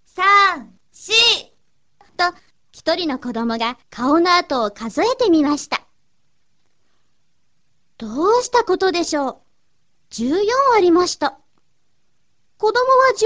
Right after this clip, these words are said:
Speaker 2: 三人しかいないのに、顔の跡が十四あるわけがありません。きっと、いつもの見えない神様が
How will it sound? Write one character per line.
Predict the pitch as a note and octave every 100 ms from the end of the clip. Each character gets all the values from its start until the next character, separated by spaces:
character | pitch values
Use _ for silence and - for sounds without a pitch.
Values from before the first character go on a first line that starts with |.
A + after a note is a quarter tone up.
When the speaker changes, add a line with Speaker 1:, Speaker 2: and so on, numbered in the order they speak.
| B4
Speaker 2:
三 | B4 C5 C5 B4+ C5+
人 |
し | A#4+ -
か | D#4+
い | D#4+
な | F4+
い | G4+
の | E4+
に、 | D#4 D#4 D#4 - _ _ _ _ _ -
顔 | A#3 C#4 F#4
の | F#4 E4+
跡 | E4+ C4+
が | G#3
十 | G3 A3 D4
四 | F#4+ A#4 G4+
あ | E4+
る | D#4
わ | A#3
け | A#3+
が | G#3 F#3+
あ |
り | G#3+ C#4+
ま | G4+
せ | G#4 G#4
ん。 | D#4+ _ _ _ _ _ _ _ _ _ _ _ _ _ _ _ _ _
き | - B3+
っ | _ -
と、 | D4 D4+ _ _ _ _ -
い | C4+
つ | D4 E4+
も | C4
の | B3 A#3
見 | A#3+ F4
え |
な | F4
い | D#4+
神 | D4+ C#4+ D4
様 | C4+ B3+
が | B3 B3